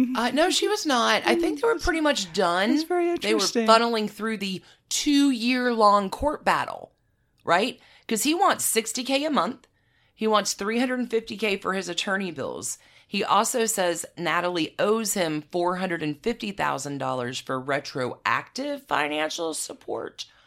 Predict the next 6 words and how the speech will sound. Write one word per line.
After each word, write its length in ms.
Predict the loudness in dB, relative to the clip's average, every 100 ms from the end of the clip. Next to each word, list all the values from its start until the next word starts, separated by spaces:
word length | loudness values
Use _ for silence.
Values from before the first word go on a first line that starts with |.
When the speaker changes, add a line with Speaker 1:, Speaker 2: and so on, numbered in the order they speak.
| _ -20
Speaker 2:
somehow. 760 | -10 -2 0 0 -2 -2 -2 -4 -8 -20 -20 -20 _ _ _ _ _
Okay, 260 | 0 2
here's 260 | 2 0 0
what's 180 | -4 -2
more 180 | -2
fun. 380 | 0 -2 -2 -8